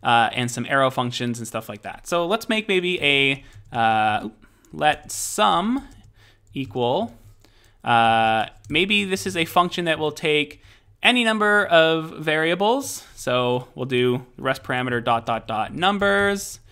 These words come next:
and it will return, oops, uh, numbers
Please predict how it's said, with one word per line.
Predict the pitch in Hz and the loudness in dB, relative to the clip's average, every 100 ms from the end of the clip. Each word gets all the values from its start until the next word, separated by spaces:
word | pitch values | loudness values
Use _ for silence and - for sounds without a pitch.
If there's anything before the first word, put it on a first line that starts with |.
| - - - - _ - | -20 -20 -20 -20 _ 2
and | 139 143 143 | 4 4 2
it | 156 | -2
will | 151 | -2
return, | 143 143 - - 226 226 165 139 160 233 262 - - - | -2 -4 -6 0 4 6 6 4 4 0 -4 -8 -20 -16
oops, | 262 - - - - - - - - - - - | -16 -16 -20 -20 -20 -20 -20 -20 -20 -20 -20 -12
uh, | 120 110 | -4 -4
numbers | 120 170 185 185 190 185 190 190 - - | 0 0 0 2 2 2 2 -2 -6 -16